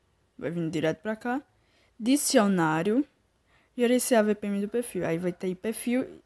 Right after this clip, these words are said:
e tá aqui. Vocês vão clicar em remover perfil, gi-, viu, gente? Remover o perfil.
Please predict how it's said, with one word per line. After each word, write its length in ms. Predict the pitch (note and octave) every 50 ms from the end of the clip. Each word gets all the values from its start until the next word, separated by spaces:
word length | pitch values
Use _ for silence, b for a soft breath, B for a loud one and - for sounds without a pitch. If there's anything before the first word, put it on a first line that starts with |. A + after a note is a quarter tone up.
| _ -
e 380 | - A#3 A#3 A3+ A3+ A3+ A3+ G#3+
tá 120 | - B3
aqui. 380 | C#4 C4+ - - C4+ B3 A#3 - _ _ _ _ _ _ _ _ _ _ _ _ _ _ _ _ _ _ _ _ _ _ _
Vocês 280 | - G#3 G3+ G#3 G#3 G3
vão 100 | G3+ G3+
clicar 280 | - G#3 G3+ - F#3+
em 40 | F#3+
remover 380 | F#3+ G3 G3+ A3 A#3+ A#3+ A#3+ A#3+
perfil, 480 | - - C#4 C#4+ - - F#3 F3 E3+
gi-, 180 | F3 F#3 G3 - -
viu, 200 | G3+ G#3 A3+ B3+
gente? 340 | B3 G3+ F2+ G3+ - - _ _ _ _ _ _ _ _ _ _ _ _ _ _ _ _ _ _ _ _ _ _ _ _ _ _ _ _ _ _ _ _ _ _ _ _ _ _
Remover 420 | _ - F#3+ F3+ F3 E3+ F3+ F3+ E3+
o 40 |
perfil. 580 | - A#3 A#3+ - - C4+ C4 C4 C4+ C#4+ C#4+ C#4+